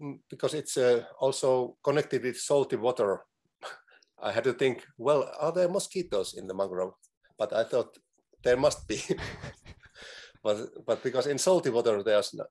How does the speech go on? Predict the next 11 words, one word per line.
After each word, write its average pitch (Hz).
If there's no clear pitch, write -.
there 117
are 113
no, 117
there's 131
no 131
insects, -
water 143
inse-, 101
insects -
living, 92
so 98